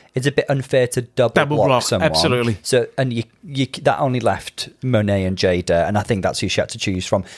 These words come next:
Speaker 1: And in her eyes, I think she sees Monet
Speaker 2: as a bigger threat.
Speaker 1: in her eyes, yeah.
Speaker 2: Okay.
Speaker 1: But, you know, Jada, Jada has been fab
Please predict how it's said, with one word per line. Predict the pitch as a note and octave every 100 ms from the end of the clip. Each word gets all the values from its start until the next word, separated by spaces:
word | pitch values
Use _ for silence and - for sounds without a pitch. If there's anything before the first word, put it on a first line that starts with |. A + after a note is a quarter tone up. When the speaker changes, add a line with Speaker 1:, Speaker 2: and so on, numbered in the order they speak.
| -
Speaker 1:
And | A2
in |
her | G#2 D3 D3 -
eyes, | - G#2+ G#2+ A#2+ D3 -
I | A2
think | - G#2+
she | -
sees | - - G#2+ G2+ F#2+ - _ -
Monet | G#2 G2 F#2+ F#2 F2+ F2+
Speaker 2:
as | C3
a | A#2+
bigger | B2 A#2
threat. | B2 C3 G#2 - _ -
Speaker 1:
in | F3
her | D#3 D#3 B2+
eyes, | F2 D2 C2 -
yeah. | B2+ F2+ C2 - _ -
Speaker 2:
Okay. | E3 A2+ - -
Speaker 1:
But, | D3+
you | E3
know, | G3+ F#3+ F#3 -
Jada, | D3 B2 C3+ B2+ B2 - - _ _ -
Jada | A#2+ A#2 A#2+ A#2+ A2+
has | A#2 A#2
been | - A#2 G#2
fab | - A2+ G2 -